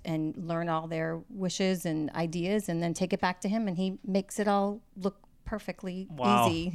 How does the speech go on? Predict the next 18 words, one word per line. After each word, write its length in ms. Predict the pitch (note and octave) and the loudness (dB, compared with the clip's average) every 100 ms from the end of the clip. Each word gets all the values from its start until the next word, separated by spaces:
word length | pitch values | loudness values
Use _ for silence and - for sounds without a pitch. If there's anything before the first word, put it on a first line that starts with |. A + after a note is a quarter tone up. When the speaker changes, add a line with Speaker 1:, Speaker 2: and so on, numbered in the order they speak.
| - | 0
Speaker 1:
and 140 | C#3 | 2
Speaker 2:
that's 80 | - | 4
Speaker 1:
it's 0 | |
not. 400 | B2+ G3 D3+ A#2 | 4 4 4 4
Speaker 2:
awesome. 80 | A#3+ | 4
Speaker 1:
<laughs> 400 | C4 B3 A#3+ G3+ | 4 4 4 4
Speaker 2:
And 280 | G#3 F#3+ F#3+ | 8 8 10
so, 260 | G#3 G3 - | 10 10 8
and 140 | G3 | 8
then 160 | G3+ F#3+ | 8 8
how 220 | - A#3 | 8 10
did, 200 | C#4 A3 D3+ | 10 6 6
how 160 | G3+ | 6
did 160 | G#3+ F3 | 8 6
the, 360 | F3+ E3+ E3 G#3+ | 2 2 0 -2
the 100 | D3+ | 2
Alexander 640 | D3+ D#3+ D#3 C#3+ D3+ D#3 | 4 6 4 2 0 2
Room 480 | C3 B2 A#2 A2+ A#2 | 2 0 0 -2 -4